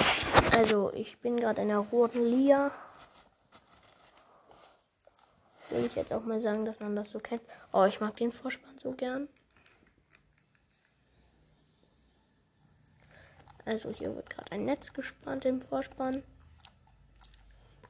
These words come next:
Eine Arena ist das. Und jetzt werden zwei gezeigt, die gegeneinander kämpfen. Wird geladen. Die, also jetzt werden die Pokémon gezeigt. Und jetzt kämpfen sie.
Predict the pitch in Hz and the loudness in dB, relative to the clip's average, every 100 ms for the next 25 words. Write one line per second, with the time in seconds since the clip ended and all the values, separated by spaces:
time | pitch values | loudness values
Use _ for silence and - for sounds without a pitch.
0 | _ - 220 190 208 202 233 262 349 359 | _ -2 0 0 -2 -4 -6 -4 -6 -6
1 | - _ - - - - - - - - | -12 _ -20 -20 -20 -20 -20 -20 -20 -20
2 | - - 247 254 254 254 240 - 240 240 | -20 -10 -4 -2 -2 -4 -6 -6 -4 -4
3 | 240 - - 233 233 247 - 247 254 302 | -6 -8 -6 -4 -4 -8 -6 -2 -2 -4
4 | _ 254 240 - 240 247 240 233 240 - | _ -10 -8 -6 -6 -4 -6 -6 -10 -8
5 | 262 285 - 302 311 _ _ _ _ _ | -8 -8 -8 -10 -10 _ _ _ _ _
6 | _ _ _ _ _ _ _ _ _ _ | _ _ _ _ _ _ _ _ _ _
7 | _ _ _ _ - - 233 233 247 269 | _ _ _ _ -18 -6 -6 -4 -4 -2
8 | 277 285 294 285 285 - _ _ - - | -2 -2 -2 -4 -6 -10 _ _ -12 -12
9 | - - - 226 226 220 220 - 208 208 | -12 -14 -4 2 2 2 0 -4 -2 -2
10 | 208 - 285 294 269 269 269 277 277 277 | -2 -4 -4 -4 0 -2 0 0 0 -2
11 | - _ _ _ _ _ _ _ _ _ | -12 _ _ _ _ _ _ _ _ _
12 | 262 262 269 262 - 240 226 226 - - | -2 2 2 2 -4 -4 -4 -12 -12 -14